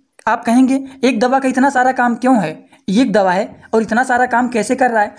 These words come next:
तो कैसे कर रहा है उसको जानने के लिए आपको कंपोजिशन को पढ़ लेना चाहिए कि इसमें क्या-क्या चीज़ मिला हुआ है। विटामिन, मिनरल, बायोटिन, एंटीऑक्सीडेंट, ये सारी चीज़ मिले हुए हैं, इसीलिए ये दवा इतना सारा काम करता है। इनका डोज क्या होता है? एक टेबलेट दिन भर में एक बार, ओडी लिखा है ना,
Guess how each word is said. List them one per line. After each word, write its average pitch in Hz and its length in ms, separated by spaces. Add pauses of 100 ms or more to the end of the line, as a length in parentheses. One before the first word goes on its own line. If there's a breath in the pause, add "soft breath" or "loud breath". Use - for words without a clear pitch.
(200 loud breath)
तो 262 60
कैसे 262 300
कर 262 140
रहा 247 120
है 262 60
उसको 226 260
जानने 208 280
के 196 120
लिए 226 100
आपको 247 200
कंपोजिशन 214 540
को 247 100
पढ़ 220 160
लेना 185 200
चाहिए 156 320 (220 loud breath)
कि 247 60
इसमें 269 240
क्या-क्या 262 280
चीज़ 254 200
मिला 214 180
हुआ 190 180
है। 165 120 (220 loud breath)
विटामिन, 226 560
मिनरल, 220 420
बायोटिन, 214 480
एंटीऑक्सीडेंट, 220 720 (220 loud breath)
ये 269 140
सारी 262 280
चीज़ 254 200
मिले 226 200
हुए 202 180
हैं, 247 360
इसीलिए 254 580 (120)
ये 240 200
दवा 220 220
इतना 226 260
सारा 202 240
काम 208 220
करता 165 280
है। 151 140 (260 loud breath)
इनका 254 220
डोज 240 240
क्या 247 120
होता 233 220
है? 220 100 (220 loud breath)
एक 302 220
टेबलेट 240 300
दिन 226 160
भर 220 120
में 254 120
एक 226 240
बार, 160 260
ओडी 226 200
लिखा 262 200
है 220 80
ना, 277 120